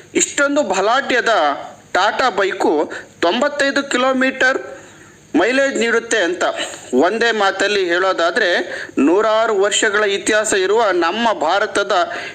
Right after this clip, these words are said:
ಹೆಮ್ಮೆಯ ಟಾಟಾ ಕಂಪನಿ ಆಗಿರೋದ್ರಿಂದ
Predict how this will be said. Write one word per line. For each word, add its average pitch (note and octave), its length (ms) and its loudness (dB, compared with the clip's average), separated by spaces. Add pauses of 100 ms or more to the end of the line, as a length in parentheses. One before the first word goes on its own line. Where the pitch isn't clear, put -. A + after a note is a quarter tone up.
ಹೆಮ್ಮೆಯ C4 460 0 (460)
ಟಾಟಾ A#3 320 0
ಕಂಪನಿ F#3+ 640 -2 (400)
ಆಗಿರೋದ್ರಿಂದ G3+ 640 0